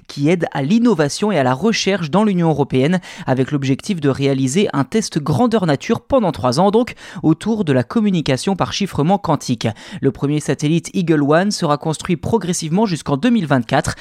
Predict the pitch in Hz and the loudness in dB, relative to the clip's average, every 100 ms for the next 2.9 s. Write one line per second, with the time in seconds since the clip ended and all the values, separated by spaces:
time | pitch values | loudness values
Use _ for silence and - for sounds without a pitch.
0 | - - 135 139 175 135 - 139 165 - | -12 -2 0 2 0 -2 0 0 0 2
1 | 226 247 220 190 190 165 - 139 190 - | 2 2 0 0 2 0 -2 -2 -2 0
2 | 143 135 - 190 - 208 - 143 117 | -2 -2 -2 -2 0 -2 0 0 0